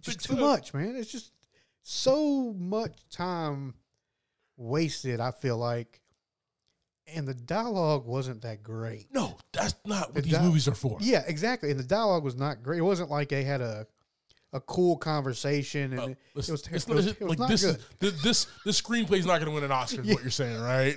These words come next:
Speaker 2: <laughs> It's not gonna win best, uh, like, best screenplay,
Speaker 1: Yeah,
Speaker 2: adapted
Speaker 1: yeah.
Speaker 2: screenplay, or whatever.
Speaker 1: Mm-hmm. Yeah.
Speaker 2: Um, no,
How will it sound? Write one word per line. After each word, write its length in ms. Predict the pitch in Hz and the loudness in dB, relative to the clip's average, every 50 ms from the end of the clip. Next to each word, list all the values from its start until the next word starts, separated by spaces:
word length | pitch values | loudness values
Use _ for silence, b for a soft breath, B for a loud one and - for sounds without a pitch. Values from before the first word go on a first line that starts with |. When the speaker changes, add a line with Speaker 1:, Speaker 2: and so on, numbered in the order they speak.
| 156 196 | 0 0
Speaker 2:
<laughs> 40 | - | 2
It's 160 | 254 254 165 | 2 2 4
not 100 | 202 208 175 | 4 2 2
gonna 100 | 180 185 | 2 0
win 200 | 185 185 165 139 | 0 0 0 0
best, 280 | 113 151 151 151 151 | 2 2 2 2 2
uh, 140 | - 139 131 - - | 0 -4 -4 -2 -2
like, 180 | 139 135 123 | -4 -4 -2
best 240 | 117 160 156 - - | -2 -2 -2 -4 -4
screenplay, 460 | - 147 147 147 147 - 135 110 104 | -4 -4 -4 -4 -4 -4 -4 -4 0
Speaker 1:
Yeah, 180 | - 151 135 131 | 2 4 4 6
Speaker 2:
adapted 40 | 135 | 6
Speaker 1:
yeah. 320 | 135 123 120 113 - 139 135 135 | 4 4 2 0 -2 -4 -6 -6
Speaker 2:
screenplay, 160 | 131 117 98 | -6 -8 -8
or 40 | - | -8
whatever. 260 | 202 - 98 98 - | -10 -10 -10 -10 -10
Speaker 1:
Mm-hmm. 460 | 139 131 139 139 - - - - 151 131 | -8 -8 -10 -12 -14 -16 -16 -10 -6 -6
Yeah. 180 | 120 117 113 113 | -4 -4 0 2
Speaker 2:
Um, 640 | 127 127 123 123 123 123 120 120 117 113 113 110 - - | 2 4 4 4 4 4 2 2 0 0 -2 -2 -6 -6
no, 460 | 131 127 131 135 120 98 95 101 98 | -2 2 4 4 4 2 0 -2 -4